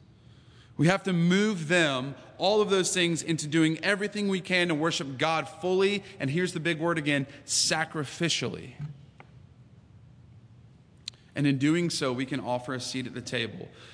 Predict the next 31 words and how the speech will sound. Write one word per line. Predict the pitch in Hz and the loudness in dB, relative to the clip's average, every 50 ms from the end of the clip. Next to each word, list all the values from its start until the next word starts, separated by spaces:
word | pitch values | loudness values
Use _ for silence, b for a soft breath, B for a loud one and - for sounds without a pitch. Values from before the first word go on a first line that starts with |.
| B B | B B
to | - 139 | -8 -6
that | 135 131 131 107 | -4 -4 -4 -4
one | 123 131 143 151 160 160 | -4 -2 -2 -2 -2 -2
person | - - 156 156 151 - 156 135 | -4 -2 -2 -2 -2 -2 -4 -4
who | 131 135 139 | -2 -2 0
maybe | 139 135 139 147 165 165 160 180 165 | 0 2 2 2 2 0 -2 -2 0
is | 156 151 139 - | 0 0 -2 -2
here | - 151 151 160 | -2 0 0 0
because | 165 147 135 - 151 139 123 | -2 -4 -4 -2 -2 -2 -2
it's | 131 120 - | -4 -6 -6
a | 127 | -4
week | 123 139 143 131 151 | -2 -2 0 0 0
after | 139 143 139 139 - 127 95 | 0 -2 -2 -4 -6 -8 -4
Easter | 123 139 135 - - 156 | -4 -4 -2 -2 -2 -2
and | 143 135 | 0 0
they're | 127 123 | 0 0
giving | 113 127 127 113 117 117 | -2 -2 -4 -2 -2 -2
God | 117 123 113 113 113 | -2 -2 -2 -4 -4
one | 110 113 | -4 -4
more | 113 113 - - | -4 -4 -6 -6
chance. | - - - 78 - - - - - - - - - - - - - - - - - - - - - - - B B B B B B B B B | -8 -10 -10 -10 -12 -14 -16 -18 -18 -18 -18 -20 -20 -20 -20 -20 -20 -20 -20 -20 -20 -20 -20 -20 -20 -20 -20 B B B B B B B B B
We | - 165 180 | 2 4 4
have | 214 196 | 4 4
to | 196 | 2
let | 180 185 185 185 | 0 2 4 4
our | 180 180 | 6 4
own | 180 185 190 | 4 4 0
preferences | 185 - - 185 180 185 190 196 185 - 196 190 175 170 | -2 -4 -2 -2 -2 -2 -4 -6 -6 -4 -4 -4 -2 -2
and | 190 170 | -2 -2
desires | 160 147 135 160 151 160 160 160 160 160 131 - 135 120 | -2 -2 -2 -2 -2 0 0 0 -2 -4 -6 -8 -6 -4
die | 147 143 139 135 135 131 131 | -2 0 0 0 0 0 -2